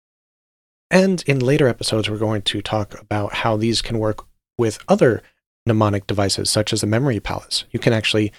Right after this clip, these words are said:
create memory palaces with mind maps, or you can place your mind map within a memory palace, just to give a few examples. So if you're like me and incredibly artistically handicapped,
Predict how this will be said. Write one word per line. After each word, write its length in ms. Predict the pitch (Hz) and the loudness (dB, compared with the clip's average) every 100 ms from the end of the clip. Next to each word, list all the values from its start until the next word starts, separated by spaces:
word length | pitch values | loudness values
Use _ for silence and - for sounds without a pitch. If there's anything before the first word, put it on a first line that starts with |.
| _ _ | _ _
create 260 | - 110 107 | -2 -2 0
memory 260 | 110 110 | 0 0
palaces 460 | 104 107 107 110 98 | 0 0 0 -2 0
with 240 | 117 - | 0 2
mind 200 | 110 98 | -2 -2
maps, 280 | 98 147 - - - _ | 0 0 -2 -12 -20 _
or 140 | 185 208 | 4 4
you 100 | 190 | 4
can 160 | - | 0
place 260 | 143 156 - | -2 -2 0
your 100 | 127 | 0
mind 200 | 117 117 | 2 0
map 220 | 117 - _ | -2 -4 _
within 520 | 123 113 - 123 117 104 | 0 0 -2 0 0 -2
a 60 | 110 | -2
memory 380 | 101 160 127 92 | 0 0 0 -4
palace, 480 | - 104 - - - _ _ - | -6 -6 -6 -6 -8 _ _ 4
just 180 | 170 - | 4 4
to 60 | |
give 140 | 120 104 | 0 0
a 60 | |
few 240 | - 113 101 | 0 2 2
examples. 640 | 98 110 120 - - - _ _ _ | 0 -2 -2 -6 -12 -14 _ _ _
So 260 | - 160 - - | 4 4 4 2
if 260 | 156 - | 0 2
you're 280 | 139 139 135 | 2 4 6
like 260 | 131 - 143 | 6 4 4
me 240 | 185 202 - | 6 6 4
and 320 | 120 120 113 _ - | 2 2 -2 _ -4
incredibly 540 | 120 - 175 156 135 | -2 2 2 4 2
artistically 680 | 120 - - 139 - - 113 | 0 -2 -2 -2 -2 -6 -6
handicapped, 640 | - 156 165 - 160 - | -2 -2 -2 -2 -2 -2